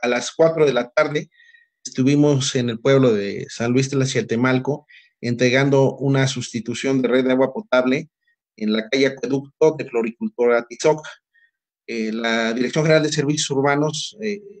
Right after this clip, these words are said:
todos los años nos hace llegar sus requerimientos de construcción de agua potable y drenaje, y es en base a donde ellos detectan que las redes de agua potable ya presentan, eh, muchas fugas por su antigüedad.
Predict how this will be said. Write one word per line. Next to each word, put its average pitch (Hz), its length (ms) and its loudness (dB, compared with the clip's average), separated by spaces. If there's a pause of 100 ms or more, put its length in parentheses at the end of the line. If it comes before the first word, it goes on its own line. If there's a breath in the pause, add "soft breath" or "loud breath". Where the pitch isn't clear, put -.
(160)
todos 139 140 2
los 131 160 -2
años 131 240 -2
nos 123 140 -10
hace 127 180 -4
llegar 120 240 -2
sus 113 160 -12
requerimientos 107 640 -8
de 98 240 -14
construcción 113 560 -8
de 117 60 0
agua 113 160 -2
potable 113 320 -4
y - 20 0
drenaje, 113 520 -4 (460 loud breath)
y - 100 -8
es 135 80 -2
en 139 140 0
base 143 400 -2 (400 loud breath)
a 117 120 -12
donde 123 260 0
ellos 147 180 2
detectan 135 460 -4
que 123 80 -6
las 113 160 -2
redes 135 220 2
de 135 60 -2
agua 131 200 0
potable 123 360 -2
ya 120 160 2
presentan, 113 640 -6 (120)
eh, 95 260 -18
muchas 139 540 0 (360 loud breath)
fugas 127 500 0
por - 180 -14
su - 100 -10
antigüedad. 107 600 -2